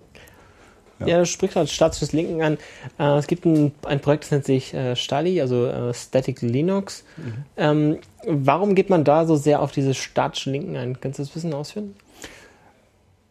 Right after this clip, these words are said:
Speaker 1: Das statische Linken, äh, ist, ähm, äh, erleichtert vor allen Dingen natürlich die, ähm, die, äh, die Verteilung, die Administration von Programmen.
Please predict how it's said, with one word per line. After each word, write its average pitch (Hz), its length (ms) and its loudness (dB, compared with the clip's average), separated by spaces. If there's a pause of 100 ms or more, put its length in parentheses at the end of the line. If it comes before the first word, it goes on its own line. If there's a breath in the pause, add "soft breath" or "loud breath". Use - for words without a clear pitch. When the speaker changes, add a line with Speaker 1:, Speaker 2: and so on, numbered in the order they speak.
(220)
Speaker 1:
Das 117 160 0
statische 151 380 2
Linken, 147 480 0
äh, 110 340 0
ist, - 260 -6
ähm, 98 540 -2 (800)
äh, 90 180 -6 (340)
erleichtert 110 420 2
vor 95 180 4
allen 110 160 2
Dingen 104 140 0
natürlich 98 380 0
die, 95 220 2
ähm, 95 460 -2 (1900)
die, 95 360 0
äh, - 500 -4 (560)
die 127 340 -8
Verteilung, 107 540 4
die 92 160 2
Administration 113 640 2
von 117 220 0
Programmen. 113 480 2